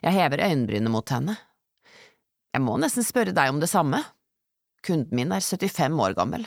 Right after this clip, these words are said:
og når sant skal sies, får hun mye mer oppmerksomhet enn meg, som er førti år yngre.» Hun kniser. <laughs> «Men nå for tiden.» Hun rister oppgitt på hodet,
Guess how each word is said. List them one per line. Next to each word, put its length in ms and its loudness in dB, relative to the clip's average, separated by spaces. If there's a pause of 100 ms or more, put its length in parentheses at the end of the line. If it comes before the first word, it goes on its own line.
(180)
og 120 -2
når 120 0
sant 240 0
skal 160 -4
sies, 400 -4 (440)
får 160 2
hun 100 4
mye 180 2
mer 160 0
oppmerksomhet 580 0
enn 100 2
meg, 260 -2 (120)
som 180 0
er 120 0
førti 320 0
år 160 2
yngre.» 260 -2 (800)
Hun 160 -2
kniser. 520 -2 (520)
<laughs> 640 -2
«Men 260 2
nå 160 2
for 160 -2
tiden.» 300 0 (680)
Hun 100 0
rister 320 0
oppgitt 320 -6
på 80 0
hodet, 300 -2